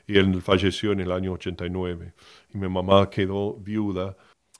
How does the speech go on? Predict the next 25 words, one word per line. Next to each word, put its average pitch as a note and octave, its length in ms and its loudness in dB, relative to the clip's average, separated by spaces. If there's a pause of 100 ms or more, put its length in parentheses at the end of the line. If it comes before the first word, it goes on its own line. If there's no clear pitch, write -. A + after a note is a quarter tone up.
(180)
Pero, G#2+ 440 4
ah, F#2+ 220 0
cuando A2 640 2
salí B2 580 2
del, G2 800 2
de G#2 260 -14
la G2 120 -10
escuela A2+ 480 0
secundaria, A#2 840 2
ya A2 480 6
decidí, G#2+ 680 -8 (400)
ah, G#2+ 180 4
seguir A2 380 4
el A#2 160 4
llamado G#2+ 360 6
de G2+ 120 4
Dios G#2+ 280 4
que - 160 -6
sentí G#2+ 460 -10
de G2 300 -8
entrar G#2 340 2
en A2 120 2
el F2+ 500 -8
ministerio G2 600 0
de, F#2+ 200 -2